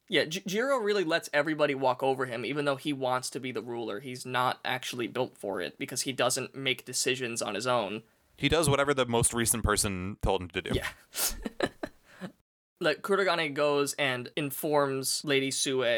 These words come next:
Speaker 1: of what's going on. She runs away and <laughs> meets up with her brother, Tsurumaru.
Speaker 2: Yeah, there's, like, a B plot of Hidatara and Kiyomi and Tonga walking around.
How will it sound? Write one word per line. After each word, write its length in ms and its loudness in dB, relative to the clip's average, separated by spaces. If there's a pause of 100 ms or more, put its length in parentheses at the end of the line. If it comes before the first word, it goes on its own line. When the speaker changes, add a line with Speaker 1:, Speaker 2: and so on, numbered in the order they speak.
(200)
Speaker 1:
of 420 -4
what's 220 0
going 300 0
on. 360 0 (360)
She 720 -2
runs 320 2
away 640 2 (100)
and 520 0
<laughs> 60 -12
meets 360 0
up 260 0
with 380 0
her 180 2
brother, 640 2
Tsurumaru. 840 0 (340)
Speaker 2:
Yeah, 240 2
there's, 160 4
like, 80 2
a 80 4
B 180 0
plot 380 2
of 140 0
Hidatara 420 2
and 80 -2
Kiyomi 360 2
and 160 0
Tonga 300 2
walking 220 2
around. 340 -4